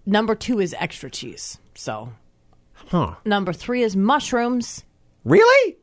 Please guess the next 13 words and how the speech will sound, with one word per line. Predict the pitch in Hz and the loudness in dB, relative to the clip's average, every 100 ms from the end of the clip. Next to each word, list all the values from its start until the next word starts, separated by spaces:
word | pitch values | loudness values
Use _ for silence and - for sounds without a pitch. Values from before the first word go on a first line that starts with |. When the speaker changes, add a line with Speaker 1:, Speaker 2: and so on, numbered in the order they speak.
| - | -18
Speaker 1:
Number | 147 151 | -12 -12
four | - 165 151 | -8 -6 -4
is | 156 - | -6 -8
onions. | 156 127 95 - - _ _ _ _ _ _ _ - | -8 -8 -12 -18 -20 _ _ _ _ _ _ _ 2
Speaker 2:
Not | 170 147 | 2 4
sausage | - 156 180 196 269 233 | 6 8 6 4 0 0
in | 269 | 0
there? | 320 349 349 262 - | 0 0 -2 -4 -2
Huh. | 294 202 - - _ - _ _ - - | 2 2 0 -10 _ -20 _ _ -20 -4
Speaker 1:
Well, | 202 | 0
I | 277 254 | 2 2
Speaker 2:
Interesting. | 269 | 2
Speaker 1:
mean, | 185 135 | 0 -4